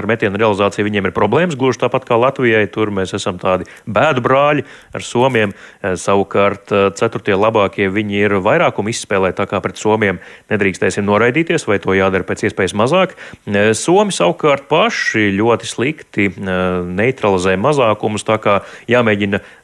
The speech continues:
pelnīt noraidījumus pret sevi un, eh, spēlēt skaitliskajā vairākumā, lai gūtu vārdus pret somiem, jo viņu vārtsargu līnija ir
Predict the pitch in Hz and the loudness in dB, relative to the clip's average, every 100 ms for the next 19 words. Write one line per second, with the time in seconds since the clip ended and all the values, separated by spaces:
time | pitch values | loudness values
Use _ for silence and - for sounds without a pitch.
0 | _ 117 110 98 120 107 95 95 92 - | _ 0 2 0 2 2 0 -2 -4 -6
1 | 98 - 175 139 110 101 98 95 - 107 | -6 -2 0 2 2 0 -2 -4 -2 0
2 | 101 87 - 107 98 98 95 98 139 120 | 0 0 -2 -4 -2 0 2 2 2 2
3 | 107 101 98 95 98 123 120 95 90 - | 2 0 0 0 0 -2 0 0 0 -4
4 | - - 120 156 151 113 - - 110 113 | -10 -2 0 2 0 -4 -14 -4 0 2
5 | 156 - 131 143 - 156 131 123 135 131 | 0 0 0 0 0 -2 0 0 0 0
6 | 113 | 0